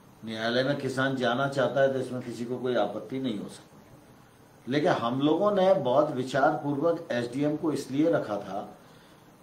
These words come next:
कि किसान और गांव के सबसे नजदीक अगर कोई इकाई है तो वो एसडीएम है। एसडीएम को कानून में बांधा जा सकता है, कानून के माध्यम से एसडीएम को निर्देश दिए जा सकते हैं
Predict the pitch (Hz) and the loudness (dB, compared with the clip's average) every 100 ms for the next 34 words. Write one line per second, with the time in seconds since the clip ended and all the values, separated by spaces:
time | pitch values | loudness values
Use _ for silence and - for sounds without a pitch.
0 | - 139 147 - 135 139 135 165 185 180 | -4 -2 -2 0 0 2 2 4 4 4
1 | 156 120 123 139 151 - 160 165 160 139 | 4 2 2 4 2 0 0 0 0 0
2 | 135 - 185 156 135 131 147 160 160 139 | -2 -2 -2 2 2 2 4 4 4 2
3 | 143 - 131 127 113 113 113 107 95 107 | 0 0 0 0 0 0 0 -2 -4 -8
4 | - - - - - - 117 127 147 123 | -10 -16 -20 -20 -20 -10 -4 -2 -2 -2
5 | 117 101 113 95 - - - - - - | -4 -2 -4 -6 -10 -14 -18 -20 -20 -20
6 | - - - - - - - - - - | -20 -20 -20 -20 -20 -20 -20 -20 -20 -20
7 | - - - - 135 151 160 185 208 - | -20 -20 -12 0 2 2 2 4 2 0
8 | 196 185 202 196 135 139 151 160 160 139 | 0 2 2 0 0 2 2 2 0 -2
9 | 117 113 113 117 104 95 - - - - | 0 -2 -2 -2 -2 -6 -8 -14 -18 -20
10 | - - - - - - - - - - | -20 -20 -20 -20 -20 -20 -20 -20 -20 -20
11 | - - - - - 131 156 170 170 180 | -20 -20 -20 -16 0 2 4 4 2 2
12 | 143 139 143 151 - 170 170 135 131 131 | 4 2 2 0 0 2 2 4 2 2
13 | 147 151 151 170 139 131 120 135 131 110 | 0 0 0 -2 0 0 4 2 2 0
14 | 113 101 - - - | -2 -2 -4 -8 -14